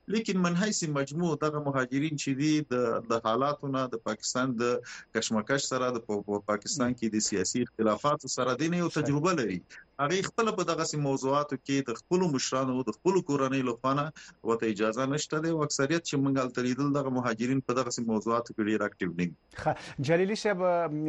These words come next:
Speaker 2: اخري پوښتنه که لنډ جواب راکړئ. ا، تاسو وویل چې دغه نور جوړښتونه خو ډېر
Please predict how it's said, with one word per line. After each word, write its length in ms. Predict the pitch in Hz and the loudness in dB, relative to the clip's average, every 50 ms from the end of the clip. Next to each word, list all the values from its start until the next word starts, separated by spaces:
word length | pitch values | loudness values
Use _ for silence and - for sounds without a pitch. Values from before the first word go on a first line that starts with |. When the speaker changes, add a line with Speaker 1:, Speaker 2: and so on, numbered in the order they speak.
| 156 | 0
Speaker 2:
اخري 520 | 156 151 156 151 127 - - 151 160 175 165 | 0 0 0 0 -2 -2 -2 -2 -2 -2 -2
پوښتنه 400 | - 156 - - - 160 156 147 - | -2 -4 -6 -4 -2 -2 -2 -2 0
که 80 | - 135 | 0 0
لنډ 180 | 139 151 147 | 0 0 0
جواب 340 | 143 - 135 139 147 147 139 | 0 2 2 2 2 2 2
راکړئ. 320 | 143 143 139 - 139 131 123 | 0 0 0 0 -2 -2 -2
ا، 800 | - - - - - - 127 120 120 120 120 120 - - 120 117 - - 147 | -4 -10 -18 -16 -6 -2 0 0 2 2 0 0 -2 -2 -4 -6 -4 -2 -2
تاسو 240 | 143 139 - - | -2 0 -2 -2
وویل 120 | 139 139 123 | -2 -2 -2
چې 100 | - - | -2 -4
دغه 240 | 120 127 127 120 123 | -2 -2 0 0 0
نور 160 | 127 131 123 | 0 -2 -2
جوړښتونه 520 | 107 117 120 117 113 110 - - 127 123 | -2 -2 0 0 0 -2 -4 -4 -4 -4
خو 140 | 110 - 120 | -2 -2 -2
ډېر 160 | 110 123 120 | -2 -2 -2